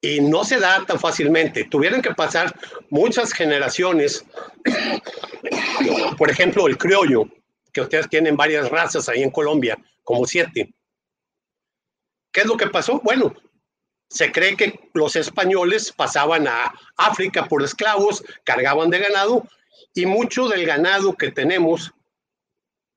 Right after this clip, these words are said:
que fue lo que trajeron los españoles,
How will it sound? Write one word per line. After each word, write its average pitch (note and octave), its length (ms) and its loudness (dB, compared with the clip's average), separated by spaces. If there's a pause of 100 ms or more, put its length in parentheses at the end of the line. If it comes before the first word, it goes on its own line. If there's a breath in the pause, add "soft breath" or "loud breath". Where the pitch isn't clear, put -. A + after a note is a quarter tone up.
(580)
que C3+ 120 -2
fue D3+ 800 0 (420)
lo C#3+ 160 -2
que C3+ 100 -4
trajeron E3+ 380 0
los G3 160 -2
españoles, G#3 680 -2